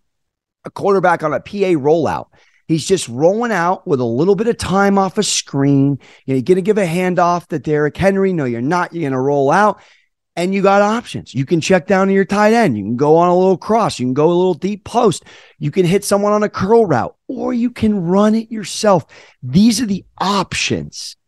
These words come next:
that the Joker is giving Jamal Murray, and he is making excellent decisions.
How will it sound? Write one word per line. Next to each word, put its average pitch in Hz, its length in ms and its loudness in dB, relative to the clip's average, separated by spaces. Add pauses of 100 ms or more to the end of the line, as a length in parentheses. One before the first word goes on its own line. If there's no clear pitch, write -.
that 170 160 -2
the 180 100 -2
Joker 170 680 0
is 123 240 -6
giving 165 460 0
Jamal 143 340 2
Murray, 147 380 2
and 147 200 -4
he - 120 -4
is 120 160 -2
making 135 420 0 (180)
excellent 127 520 -2
decisions. 85 480 -8